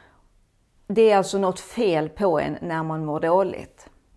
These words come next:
Det är den programmering som västvärlden går omkring med och lever i.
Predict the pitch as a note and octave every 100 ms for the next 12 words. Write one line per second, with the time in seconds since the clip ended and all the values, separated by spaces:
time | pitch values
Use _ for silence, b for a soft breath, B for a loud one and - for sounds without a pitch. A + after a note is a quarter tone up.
0 | _ _ b b b b - B3 A#3 C#4+
1 | B3 G3+ G#3 F3 E3+ D#3+ - _ _ _
2 | _ _ _ - A3+ G#3 G#3+ A3+ D3 B2+
3 | - F3+ - _ _ _ _ - G#3+ G3
4 | F#3+ F#3+ G3 F3 D#3 D3+ D3 - _ _
5 | _ _ _ _ _ _ _ _ _ _
6 | _ _ - F3+ F#3 D#3 D#3+ F#3 D#3 -
7 | - D#3 C3+ A2 - - - F3 E3+ F#3
8 | D3+ C#3 - F#3+ D3 D3 F#3